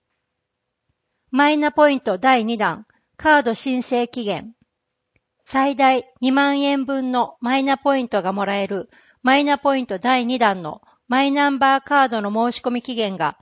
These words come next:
二月末までに延長されました。マイナンバーカードの申請はお早めに。キッズマイナンバー教室、参加無料。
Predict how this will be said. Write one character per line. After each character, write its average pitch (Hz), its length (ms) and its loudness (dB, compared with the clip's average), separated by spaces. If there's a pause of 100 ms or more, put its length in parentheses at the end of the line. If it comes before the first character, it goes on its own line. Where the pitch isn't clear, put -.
二 277 120 -4
月 277 260 2
末 226 300 -4
ま 233 100 0
で 202 140 -8
に 233 180 -6
延 240 220 -2
長 226 240 0
さ 233 120 0
れ 220 80 0
ま 214 140 -4
し - 80 -14
た。 - 240 -6 (880)
マ 277 160 2
イ 302 80 2
ナ 302 180 0
ン 285 60 -4
バ 277 220 2
ー 277 40 -16
カ 285 220 2
ー 269 60 0
ド 208 160 -6
の 202 100 -6
申 233 260 -4
請 214 300 -4
は 202 300 -2
お 226 80 -6
早 240 240 0
め 226 160 -2
に。 214 200 -10 (1700)
キ 320 140 0
ッ 294 100 -4
ズ 254 160 -4
マ 240 160 2
イ 254 80 0
ナ 247 160 0
ン 247 100 -4
バ 175 400 2
ー - 140 -20
教 240 260 -2
室、 - 380 -14 (300)
参 277 340 0
加 - 140 -2
無 247 120 -2
料。 214 300 -2